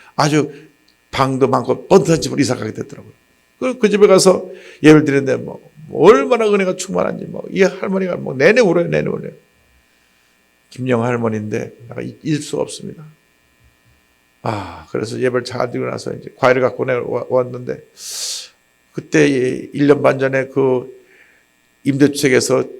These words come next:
돼지우리 같은 집이 이렇게 참 하나님을 가운데 모시는 주택으로 이사 오게 됐고 빈 냉장고에서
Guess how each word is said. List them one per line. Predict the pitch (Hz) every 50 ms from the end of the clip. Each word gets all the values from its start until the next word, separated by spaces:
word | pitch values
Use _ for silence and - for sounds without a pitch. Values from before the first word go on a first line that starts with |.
| - _ _ _ _ _ _ _ _ _ _ _ _ _
돼지우리 | - 135 131 131 139 131
같은 | 135 131 123 - - 131 117
집이 | - 131 131 139
이렇게 | 139 123 - - 135 131 131 127 - - - - _ _ _ _ _ _ -
참 | - - - - - - - 135 131 -
하나님을 | 143 - 151 147 147 139 135 -
가운데 | 135 131 127 135 131 - - - - - - - - _ _ _ _ _ _ _ _ _ _ _ _
모시는 | - 127 127 127 - 131 139 127
주택으로 | - - - - 139 123 127 127 131 127
이사 | 135 110 131
오게 | 127 131 127 127
됐고 | 120 120 117 120 - - - - - _ _ _ _ _ _ _ _ _ _ _ _ _ _ _ _ _ _ _ _ _ _
빈 | - 143 143 147
냉장고에서 | 143 143 139 139 127 131 131 131 123 131 131 127 127 127 123 117 - - 123